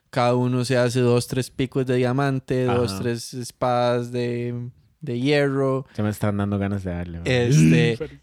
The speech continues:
Speaker 2: <laughs>
Speaker 1: una cama extra por si tiene que ponerla abajo, por si se pierde y respawnear. Este, uno se queda arriba construyendo arriba y por si alguna manera hay que ver cómo l-, esa persona encuentra el otro.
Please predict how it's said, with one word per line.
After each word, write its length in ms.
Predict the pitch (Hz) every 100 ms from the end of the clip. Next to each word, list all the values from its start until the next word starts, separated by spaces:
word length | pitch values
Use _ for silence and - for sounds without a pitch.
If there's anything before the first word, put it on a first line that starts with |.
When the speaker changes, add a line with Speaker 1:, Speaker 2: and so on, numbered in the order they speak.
| _
Speaker 2:
<laughs> 160 | _
Speaker 1:
una 300 | - 139 135 127
cama 520 | 139 127 127 127 139
extra 360 | 135 - 135 127
por 220 | - 110
si 140 | 120
tiene 220 | 107 120
que 100 | 123
ponerla 380 | 123 123 120 120
abajo, 300 | 120 123 127
por 140 | - 113
si 120 | 113
se 140 | 117
pierde 420 | - 139 135 131 131
y 40 |
respawnear. 840 | 117 110 - 117 120 127 131 127 -
Este, 500 | 120 113 - 117 107 - _ _ _ _ _ -
uno 300 | 147 147 147
se 160 | 139 131
queda 220 | 139 135
arriba 320 | 135 143 135
construyendo 580 | - 127 - 120 120 131
arriba 420 | 127 135 147 143
y 60 | 123
por 240 | - 113
si 100 | 107
alguna 280 | 113 113 123
manera 360 | 127 123 123 127
hay 100 | 127
que 460 | - 131 113 107 - - - - _ _ _
ver 460 | 190 151 123 127 -
cómo 540 | - 127 131 131 120
l-, 420 | 113 107 - 110 -
esa 260 | 107 120 131
persona 320 | 123 113 127
encuentra 420 | 131 135 127 123
el 80 | 113
otro. 420 | 135 151 - 135